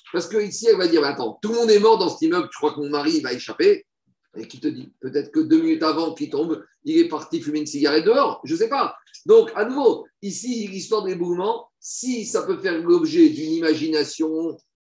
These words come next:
qui tient la route, alors on ne peut pas la croire. De la même manière, Shigouach Nechashim Vakravim.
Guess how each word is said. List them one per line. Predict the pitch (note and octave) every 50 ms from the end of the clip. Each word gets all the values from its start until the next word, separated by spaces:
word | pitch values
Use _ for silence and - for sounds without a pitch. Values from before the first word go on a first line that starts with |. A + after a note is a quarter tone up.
| _ - - D3+ -
qui | - G#3+ -
tient | - - A3+ G#3
la | F#3 E3+ D3
route, | C3+ E3+ G#3+ B3+ - - -
alors | - D#3+ E3 F3 F3 F3+
on | F3+
ne | E3+ E3 D#3+
peut | - C#3+ D3 -
pas | - E3 F3 - -
la | C3+ C#3+ C3+
croire. | - - - F2+ - - _ _ _ _ _ _ _ -
De | B2+ F3
la | F3+ G3 G3
même | G3 G3 G3+ G3 F#3+
manière, | F#3 F#3 F3+ F3+ F#3 F#3+ F#3+ F3+ E3+ E3+ F3+ F3+ E3+ D#3 - _ _ _ _ - D#3+
Shigouach | D#3 - - - - G#3 F#3+ F3 F#3 F#3+ G3+ G#3 - - E3
Nechashim | E3 E3+ D3+ - D#3+ E3 D#3+ - F3+ F3 D#3+
Vakravim. | D#3 D3+ D3 - - D3 C#3 C3+ C3 A2+